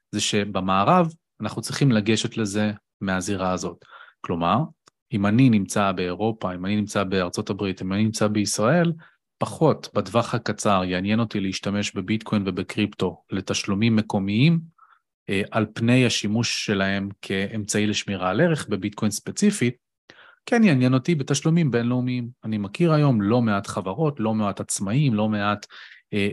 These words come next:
אה, עסקים בישראל שעובדים עם העולם ומשלמים ב-U S D T או משלמים בביטקוין. אה, ובעצם זה מקל להם ומוזיל להם עלו-, עלויות,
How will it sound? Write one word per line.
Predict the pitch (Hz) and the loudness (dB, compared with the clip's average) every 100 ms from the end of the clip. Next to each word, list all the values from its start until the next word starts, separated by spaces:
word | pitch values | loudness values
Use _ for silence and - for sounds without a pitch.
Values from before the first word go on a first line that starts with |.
| - | -2
אה, | 107 | -2
עסקים | 120 - 117 165 147 | -2 -4 -2 2 4
בישראל | 110 110 160 190 190 170 | 4 0 0 0 0 -2
שעובדים | - 123 113 117 123 | -4 -4 -4 0 2
עם | 110 | 4
העולם | 98 95 87 95 151 | 2 0 -2 -2 -2
ומשלמים | 143 156 143 147 214 180 | 0 -2 -2 0 2 2
ב-U | 110 104 104 | 0 -2 -4
S | |
D | - - - | -6 -14 -10
T | 90 | -4
או | 127 | -2
משלמים | 160 - 180 220 156 | -2 0 2 4 4
בביטקוין. | 107 123 143 - 208 208 196 - _ - - _ - | 2 0 -2 -2 -2 0 -4 -4 _ -20 -20 _ -6
אה, | 104 95 | -6 -2
ובעצם | 107 101 135 143 151 143 - | -2 0 -2 0 0 0 -4
זה | 104 131 | -4 0
מקל | 143 143 190 | 0 0 -2
להם | 151 110 107 | 0 -2 -4
ומוזיל | 101 101 117 143 | -4 -4 -2 0
להם | 131 | 0
עלו-, | 120 117 123 - | -2 -4 -6 -6
עלויות, | 117 113 196 185 - | -2 0 2 0 -4